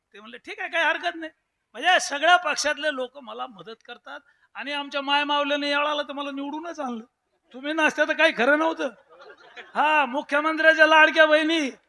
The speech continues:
पंतप्रधानाच्या लाडक्या बहिणी, तुमच्यामुळं सरकार आलं हे.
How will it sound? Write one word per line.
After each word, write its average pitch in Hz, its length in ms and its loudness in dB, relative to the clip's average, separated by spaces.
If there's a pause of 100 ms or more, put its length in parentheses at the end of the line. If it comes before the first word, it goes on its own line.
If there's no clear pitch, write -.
(640)
पंतप्रधानाच्या 302 760 2
लाडक्या 311 360 4
बहिणी, 311 340 -2
तुमच्यामुळं 285 580 -4
सरकार 302 400 -2
आलं 330 220 0
हे. 330 320 -2